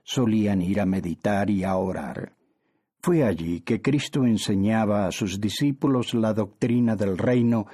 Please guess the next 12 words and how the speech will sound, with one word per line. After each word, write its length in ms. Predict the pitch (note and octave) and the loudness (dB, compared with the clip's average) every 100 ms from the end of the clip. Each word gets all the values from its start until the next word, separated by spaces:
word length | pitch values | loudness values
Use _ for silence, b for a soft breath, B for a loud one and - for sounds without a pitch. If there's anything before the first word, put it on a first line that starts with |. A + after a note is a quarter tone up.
| B B B | B B B
y 100 | C3 | 0
donde 320 | B2+ A3+ D3+ | 2 2 2
todos 440 | C3+ F3+ F3 D#3+ D3 | 2 0 0 0 0
ellos 360 | C#3+ C3+ D3+ - | 2 2 0 0
se 120 | B2+ | 0
comunicaban 760 | G#2 G#2 G2 F2 A2 A#2+ A2 | 0 2 0 0 0 2 2
con 180 | F#2+ F#2 | 0 -2
el 120 | E2+ | -2
Padre 520 | - G#2+ A2 A2+ C#3 C3 | -2 -2 0 0 0 0
de 140 | G#2+ | -2
todos 540 | - D3 D3+ D3 C3+ A2+ | -2 0 0 0 -2 -2
nosotros, 800 | G2+ - - - - - - | -2 -4 -8 -6 -6 -6 -10